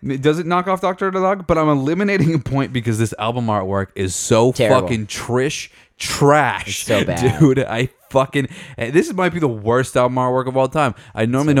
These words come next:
Speaker 1: don't
Speaker 2: bad.
Speaker 1: care about the artwork. It is what, if it's great, then awesome. And if it's not, then whatever. This is awful artwork.
Speaker 2: Yeah.
Speaker 1: It's absolutely terrible.
Speaker 2: Yeah, it looks like, it looks like an out of focus version of something that should be on South Park,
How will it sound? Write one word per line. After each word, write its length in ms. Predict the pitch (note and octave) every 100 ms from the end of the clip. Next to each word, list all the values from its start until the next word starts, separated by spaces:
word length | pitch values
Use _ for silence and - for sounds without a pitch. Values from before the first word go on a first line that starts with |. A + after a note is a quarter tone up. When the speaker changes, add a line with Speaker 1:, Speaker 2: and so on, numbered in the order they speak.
| A#2+
Speaker 1:
don't 140 | D#2+
Speaker 2:
bad. 20 |
Speaker 1:
care 600 | G#2 A#2+ B2 C#3 G#2 C#3+ _ _ -
about 340 | G2+ G#2 G2+
the 60 | F#2+
artwork. 380 | F#2+ G2+ A2+
It 100 | A2
is 120 | G2+ G2+
what, 120 | F#2+
if 120 | G2
it's 140 | G2+
great, 320 | - G2+ G2 G2
then 120 | F#2
awesome. 400 | F2 F2+ A2+ G#2
And 100 | F#2
if 120 | F2+
it's 160 | F#2 -
not, 280 | F#2 F2+
then 100 | F#2+ F2+
whatever. 460 | F2 E2+ F2 F#2+ - - -
This 160 | C#3+
is 140 | A3 E3 _ _ -
awful 520 | A#2+ B2 - - -
artwork. 320 | D#2+ D#2+ F2 G2+
Speaker 2:
Yeah. 260 | F#2+ F2 D#2+ _ _ -
Speaker 1:
It's 200 | A2+ -
absolutely 640 | B2 C3+ B2+ A2+ G2 F2+ D#2
terrible. 500 | E2 F2+ F2+ E2+ E2
Speaker 2:
Yeah, 120 | A#2+
it 40 | C3+
looks 260 | D3 C#3 D#3+
like, 300 | D#3+ D3+ A#2 - _ -
it 160 | A2+
looks 180 | A#2+ B2
like 120 | C#3
an 120 | B2+ G#2+
out 200 | F#2+ G#2+
of 120 | A#2
focus 580 | - G#2+ G#2 A2 A2 -
version 420 | F#2 G2+ G2+ G2
of 120 | G2 E2+
something 260 | G2 F#2
that 100 | F2+
should 120 | -
be 100 | F2
on 140 | F2 D#2
South 280 | - D2+ -
Park, 360 | C#2+ C#2 -